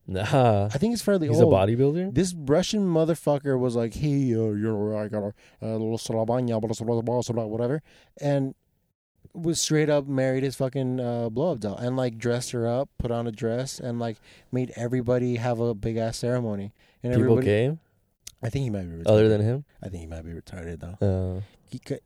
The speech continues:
Speaker 2: 'cause he's too big. He's, like, huge, so you can't really get a good metric on it. Like, you know what his
Speaker 1: Oh, I
Speaker 2: head
Speaker 1: thought he was so big that only, like, a doll could fuck him or something.
Speaker 2: No, you, you can't tell, like, you can't get a good metric on, like, his headspace.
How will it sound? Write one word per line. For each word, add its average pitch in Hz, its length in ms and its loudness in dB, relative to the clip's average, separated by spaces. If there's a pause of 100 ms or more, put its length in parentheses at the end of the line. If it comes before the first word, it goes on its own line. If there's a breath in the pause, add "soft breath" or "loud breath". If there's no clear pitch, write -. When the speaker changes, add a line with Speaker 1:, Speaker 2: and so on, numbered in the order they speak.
Speaker 2:
'cause 117 140 -2
he's 135 160 -4
too - 180 -6
big. 131 460 -8 (600)
He's, 123 120 -10
like, 117 140 -12
huge, 160 540 -2 (240 soft breath)
so - 140 -6
you 135 80 -4
can't 147 180 -4
really 135 180 0
get 127 140 -2
a 127 60 -2
good 120 180 -6
metric 113 440 -8
on 110 180 -8
it. 104 160 -12
Like, 104 360 -14 (680)
you 117 100 -4
know 113 140 -2
what 110 220 -4 (100)
his 110 220 -6
Speaker 1:
Oh, 117 80 8
I 113 40 12
Speaker 2:
head 107 100 4
Speaker 1:
thought 120 100 8
he 127 60 6
was 107 100 2
so 107 260 4
big 107 220 6
that 101 60 4
only, 98 180 2
like, 98 140 0
a 98 40 -2
doll 95 380 -2
could 101 160 -12 (120)
fuck 104 200 -6
him 104 100 -8
or 98 80 -8
something. 113 260 -8
Speaker 2:
No, 139 280 0
you, 120 180 -8 (140)
you 151 100 -10
can't 160 260 -8
tell, 147 200 -6
like, 139 240 -6 (160)
you 151 120 -8
can't 156 160 -6
get 143 120 -4
a 131 40 -4
good 131 140 -2
metric 117 380 -4
on, 107 100 -6
like, 101 140 -8
his 104 80 -6
headspace. 101 580 -10